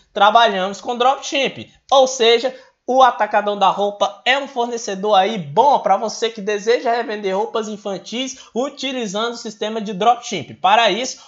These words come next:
obviamente, você deve procurar aqui no site pela categoria de roupas infantis, escolher o tipo de roupa que você deseja trabalhar e tá fazendo aí o teu anúncio, beleza? Então,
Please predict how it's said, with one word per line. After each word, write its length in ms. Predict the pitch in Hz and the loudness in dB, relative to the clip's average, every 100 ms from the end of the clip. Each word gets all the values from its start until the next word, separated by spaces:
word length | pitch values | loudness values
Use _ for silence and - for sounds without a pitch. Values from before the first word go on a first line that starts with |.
| _ | _
obviamente, 640 | 185 175 196 214 196 214 | 2 4 4 2 2 -4
você 260 | 220 220 233 | -4 -2 0
deve 280 | 196 208 226 | 4 4 4
procurar 400 | 220 214 202 185 | 0 -2 2 2
aqui 160 | 180 | 2
no 100 | 190 | -6
site 360 | 185 - 170 170 | -6 0 0 -2
pela 200 | 175 175 | -2 0
categoria 580 | 175 - 196 180 180 277 | 0 -4 -4 -4 -4 -6
de 100 | 262 | -2
roupas 360 | 226 214 214 196 | -2 -2 -4 -6
infantis, 840 | 214 214 208 240 320 - - - | -6 -6 -6 -8 -8 -8 -16 -14
escolher 520 | - 269 - 254 247 302 | -8 -8 -2 0 2 0
o 60 | |
tipo 220 | - - | -2 -12
de 120 | - 240 | -6 0
roupa 260 | 214 214 | 0 -2
que 80 | - | -6
você 240 | 202 196 | -8 -6
deseja 500 | 196 202 180 240 269 | -4 -4 0 0 0
trabalhar 640 | 214 202 196 196 202 240 - - | 0 2 4 4 6 2 0 -8
e 120 | 370 - | -6 -6
tá 320 | - 233 233 | 2 4 4
fazendo 380 | 240 220 214 208 | 2 0 -2 -2
aí 140 | 196 | -4
o 60 | 196 | -4
teu 220 | 208 220 | 0 2
anúncio, 440 | 233 165 117 - | 2 0 -10 -14
beleza? 480 | 113 151 226 302 269 - _ | -8 -2 2 2 2 -8 _
Então, 580 | 202 214 - 226 240 - | -10 -4 6 6 6 2